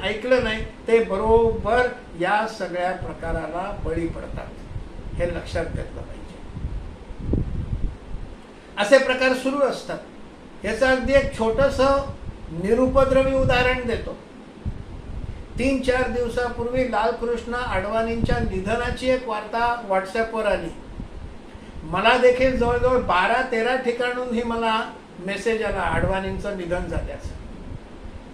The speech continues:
मग मीही काही न्यूज पोर्टल्स उघडले, कुठेही अडवाणींच्या निधनाची बातमी नाही. आता ज्यांनी आलेली बातमी फॉरवर्ड करत सुटले,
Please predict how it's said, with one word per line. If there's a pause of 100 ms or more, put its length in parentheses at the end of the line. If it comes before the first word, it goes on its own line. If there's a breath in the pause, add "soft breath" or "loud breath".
(1200)
मग
मीही
काही
न्यूज
पोर्टल्स (160)
उघडले,
कुठेही
अडवाणींच्या
निधनाची
बातमी
नाही. (880)
आता
ज्यांनी
आलेली
बातमी
फॉरवर्ड
करत
सुटले,